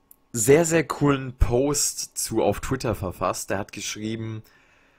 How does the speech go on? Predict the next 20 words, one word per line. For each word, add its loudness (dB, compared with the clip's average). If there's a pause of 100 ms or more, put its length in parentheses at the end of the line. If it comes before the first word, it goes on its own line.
(1300)
„Wenn 4
immer 6
Wrestler 4
zu -2
mir 2
kommen -2
und -2
sagen, 0 (520)
unser 4
Match -2 (320)
wurde 2
nicht -4
gut -4
aufgebaut 2
und -8
wir 0
können -4
gar 2
nichts -8
machen, -2